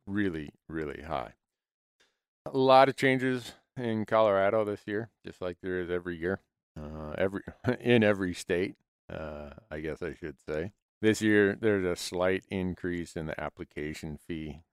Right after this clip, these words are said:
Uh, it went from, it's up to nine dollars now for non-residents, but that's not the, uh, the real part of it. Uh,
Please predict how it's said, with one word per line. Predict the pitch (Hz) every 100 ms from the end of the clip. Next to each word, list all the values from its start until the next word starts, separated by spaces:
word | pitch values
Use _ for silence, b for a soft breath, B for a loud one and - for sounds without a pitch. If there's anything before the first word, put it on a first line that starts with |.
| _ 71
Uh, | 71 71 69 67 -
it | 76 76
went | 80 -
from, | - 78 73 73 -
it's | 76 -
up | 78 -
to | 76
nine | 73 71 73
dollars | 69 69 71 69 76
now | 73 71 69 _ _ _ _ _
for | 82
non-residents, | 80 73 76 92 95 80 76 73 -
but | 92 90 87 80 80 _ _
that's | 98 85 87 85 - _ _ _ -
not | 101 87 80 76 76 - _ _ _ 82
the, | 78 76 73
uh, | 65 65 67 80 _ _ _ _ _ _ _ _ -
the | - 71 67 65 65 -
real | 90 85 90 98 85
part | - 76 65 64
of | 64
it. | 71 - _
Uh, | 80 73 69